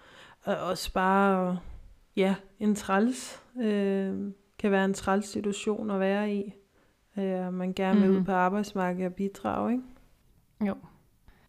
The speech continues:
Speaker 2: Jamen, det er følelsen af at stå og banke på en masse døre, der er bare ikke nogen, der åbner.
Speaker 1: Nej. Det er sgu hårdt en gang imellem.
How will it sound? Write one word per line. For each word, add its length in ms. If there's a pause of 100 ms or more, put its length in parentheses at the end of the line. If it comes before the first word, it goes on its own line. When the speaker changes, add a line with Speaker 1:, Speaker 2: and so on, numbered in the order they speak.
Speaker 2:
Jamen, 180
det 80
er 100
følelsen 360
af 80
at 60
stå 160
og 100
banke 180
på 120
en 100
masse 260
døre, 300
der 80
er 40
bare 120
ikke 120
nogen, 140
der 60
åbner. 280
Speaker 1:
Nej. 240 (1040)
Det 300
er 80
sgu 260
hårdt 460
en 120
gang 200
imellem. 340